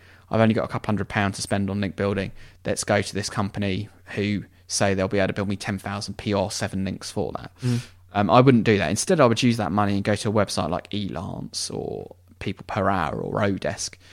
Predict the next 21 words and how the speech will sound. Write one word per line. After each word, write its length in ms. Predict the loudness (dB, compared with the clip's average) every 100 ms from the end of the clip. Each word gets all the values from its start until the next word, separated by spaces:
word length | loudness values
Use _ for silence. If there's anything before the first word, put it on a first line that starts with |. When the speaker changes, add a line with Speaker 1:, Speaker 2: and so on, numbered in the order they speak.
| -20 -20 -20 _
Speaker 1:
and 420 | 2 4 4 0 -6 -20 -20 _
use 340 | -2 4 4 6
the 240 | 6 6 2 _ -20 _ -20 -14
specialist 500 | -4 2 2 2 2
skills 260 | 4 4 4
of 60 |
people 400 | 0 0 0 -2 2
on 200 | 6 8
those 160 | 8 6
sites 280 | 2 0 -2
to 80 |
help 300 | 0 2 2
you 60 | -2
build 200 | -10 -10 -10
links. 340 | -12 -14 -16 -18 -20 _
So 80 | 0
that 80 |
might 200 | 4 4
be, 80 | 4
"Okay, 220 | 2 4 6
well, 240 | 4 2